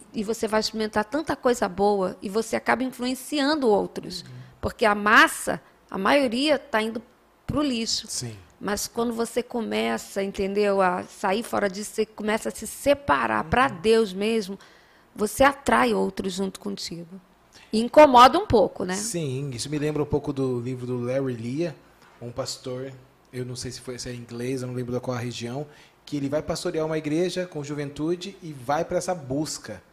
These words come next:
Speaker 3: pra oração. E a galera, "Ih, não vai dar nada." Daqui a pouco,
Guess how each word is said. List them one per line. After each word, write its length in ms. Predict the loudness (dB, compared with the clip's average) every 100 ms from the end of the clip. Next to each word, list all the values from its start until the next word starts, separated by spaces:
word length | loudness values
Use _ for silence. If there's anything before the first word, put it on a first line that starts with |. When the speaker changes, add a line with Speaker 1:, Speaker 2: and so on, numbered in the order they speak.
| _ _ _ -16
Speaker 3:
pra 140 | -4 0
oração. 840 | 2 0 -4 -2 -2 -4 -6 -10 -16 -20 -20 -20 -8
E 320 | -4 -2 -2
a 80 | -2
galera, 280 | -2 -4 -2
"Ih, 240 | -2 0
não 120 | 2 2
vai 160 | 2
dar 160 | 2 0
nada." 320 | 0 0 0
Daqui 240 | -4 -4
a 60 | -6
pouco, 560 | -2 0 0 -2 -8